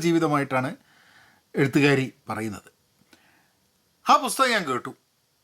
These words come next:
നാൽപത്തിനാല് മണിക്കൂറോ നാൽപത്തഞ്ച് മണിക്കൂറോ ഒക്കെയാണ് അതിൻ്റെ ഓഡിയോ ബുക്ക് തന്നെ. എണ്ണൂറ് പേജ്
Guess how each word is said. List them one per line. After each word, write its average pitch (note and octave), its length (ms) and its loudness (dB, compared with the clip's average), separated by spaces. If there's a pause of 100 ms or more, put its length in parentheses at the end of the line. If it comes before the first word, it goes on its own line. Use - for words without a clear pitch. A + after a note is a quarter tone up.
(100)
നാൽപത്തിനാല് B3+ 1120 2
മണിക്കൂറോ G3+ 400 2 (100)
നാൽപത്തഞ്ച് F3 560 0
മണിക്കൂറോ C#3+ 440 0
ഒക്കെയാണ് A#2+ 320 -4 (600)
അതിൻ്റെ A2+ 240 -8 (160)
ഓഡിയോ C#3+ 320 4
ബുക്ക് G#2+ 160 -8
തന്നെ. - 180 -16 (1500)
എണ്ണൂറ് E3 460 4
പേജ് D#3 320 4